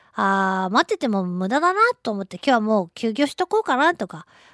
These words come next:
まあ、いろんな理由がきっとあるんだろうなと思うんですけど、そういうようなところから、この花は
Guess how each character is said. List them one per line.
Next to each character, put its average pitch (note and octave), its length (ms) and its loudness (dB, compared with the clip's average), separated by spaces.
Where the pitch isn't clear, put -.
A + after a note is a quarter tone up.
ま A#3 80 0
あ、 - 20 4
い B3 60 4
ろ F#4+ 140 6
ん A4 40 -2
な A4 120 4
理 G4+ 100 4
由 G4+ 100 4
が F#4+ 100 0
き - 100 -12
っ - 20 -14
と - 140 0
あ F4+ 60 4
る D#4 100 2
ん B3+ 60 -4
だ G3+ 100 -2
ろ F3+ 120 -4
う F3+ 40 -4
な F#3 160 -6
と F#3 120 -4
思 G3+ 160 -2
う F#3+ 40 0
ん F3 40 -4
で E3+ 60 -8
す - 100 -14
け F3+ 140 -10
ど、 A3 280 2
そ - 180 2
う G4 60 6
い G4+ 180 6
う - 20 6
よ G#4 120 6
う G4+ 40 2
な A3+ 300 0
と - 140 -2
こ C4+ 160 0
ろ C4 100 2
か A3+ 140 -2
ら、 C#4 240 4
こ - 120 -4
の C4+ 160 2
花 C#4 300 -2
は A3+ 240 2